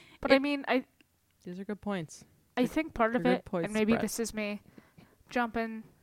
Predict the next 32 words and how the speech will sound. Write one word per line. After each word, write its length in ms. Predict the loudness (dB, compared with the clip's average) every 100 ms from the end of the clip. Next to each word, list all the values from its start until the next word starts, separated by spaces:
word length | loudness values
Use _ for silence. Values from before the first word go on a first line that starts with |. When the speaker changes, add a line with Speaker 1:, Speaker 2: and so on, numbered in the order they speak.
| -12
Speaker 1:
ahead 260 | -6 0 2
a 80 | 4
little 240 | 4 2
bit, 320 | 2 0 0 -6 -20 _ _
but, 180 | 0
like, 340 | 2 0 0 -8 -20 _ _ _ _ _ _ _ _
she 180 | -10 -6
was 160 | -4 -4
in 100 | -4
the 120 | -2
Empire, 600 | -4 2 4 4 2 -4
and 80 | -4
that's, 200 | -2 0
like, 100 | -2
an 60 | -2
identity, 600 | -2 -2 -2 -2 -4 -4 -6
and 140 | -4
it's 400 | -4 -6 -12 -14 _ _
no 160 | 2
feelings 460 | 2 0 -2 -2 -4
allowed 340 | -2 2 0 -2
here. 340 | -4 -2 -4 -10 -20 -20 _ _ _ _ _ _ _ _
And 140 | -4
then 200 | -2 -2
she 180 | -2 -4
joins 320 | 0 0 0
the 80 | -4
rebellion, 540 | -4 0 0 0 -4 -6
or 120 | -8
the 80 | -6
New 140 | -6
Republic, 520 | -6 -6 -4 -6 -8